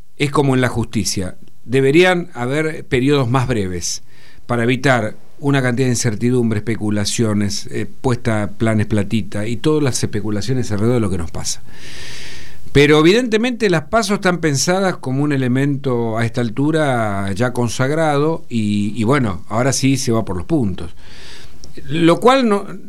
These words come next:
no nos asegura nada. Eh, hoy estamos en un escenario de tres tercios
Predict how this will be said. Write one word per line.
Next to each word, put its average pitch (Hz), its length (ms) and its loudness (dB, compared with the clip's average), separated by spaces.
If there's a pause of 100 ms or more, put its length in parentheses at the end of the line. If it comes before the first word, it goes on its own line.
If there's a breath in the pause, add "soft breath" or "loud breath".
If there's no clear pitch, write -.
(180)
no 185 240 -2
nos 202 360 2
asegura 160 540 2
nada. 135 580 0
Eh, - 240 -10
hoy 208 280 2
estamos 196 580 0
en 127 160 -4
un 143 100 0
escenario 135 360 0
de 127 80 2
tres 120 180 -4
tercios 196 640 -2